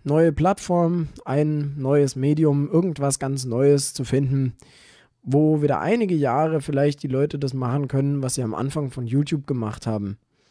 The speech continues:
Und eines Tages wird auch da wieder genau dasselbe passieren.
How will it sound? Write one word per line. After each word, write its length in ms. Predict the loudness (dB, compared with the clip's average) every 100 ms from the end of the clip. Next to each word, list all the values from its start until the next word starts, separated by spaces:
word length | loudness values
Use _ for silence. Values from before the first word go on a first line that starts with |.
| _ _
Und 140 | -2 0
eines 240 | 2 0
Tages 380 | 0 2 2 0
wird 140 | -2
auch 100 | -2
da 240 | -2 0 0
wieder 160 | 0
genau 240 | -2 -2 0
dasselbe 480 | 0 0 0 2 0
passieren. 520 | -2 0 0 -2